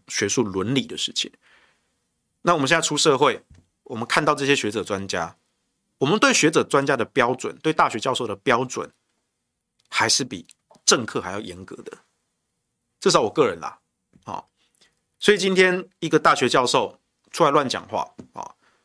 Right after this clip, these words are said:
他或许没有政客讲那么夸张，但是我的标准会对他更严格，啊，那这是我的习惯啦，这是我的习惯，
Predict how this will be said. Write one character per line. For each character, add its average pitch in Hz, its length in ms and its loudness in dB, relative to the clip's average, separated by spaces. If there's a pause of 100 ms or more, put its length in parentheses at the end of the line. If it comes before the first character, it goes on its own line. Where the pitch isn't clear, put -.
(160)
他 - 100 4
或 277 160 6
许 151 140 0
没 135 80 4
有 156 140 4
政 170 200 2
客 147 140 4
讲 98 180 -6
那 117 60 -10
么 117 140 -4
夸 107 240 0
张， 101 260 -4 (560)
但 190 100 2
是 185 80 2
我 113 120 2
的 104 80 -2
标 120 180 2
准 113 160 -10
会 110 140 -10
对 110 100 -6
他 101 100 -6
更 101 160 -8
严 82 160 -20
格， 104 160 -16 (600)
啊， - 240 -12 (160)
那 139 100 2
这 143 140 2
是 143 100 2 (360)
我 101 120 -8
的 98 80 -4
习 98 200 -4
惯 95 200 -2
啦， - 140 -18 (300)
这 135 100 -6
是 127 60 -4
我 101 120 -6
的 101 80 -14
习 - 180 -8
惯， - 180 -8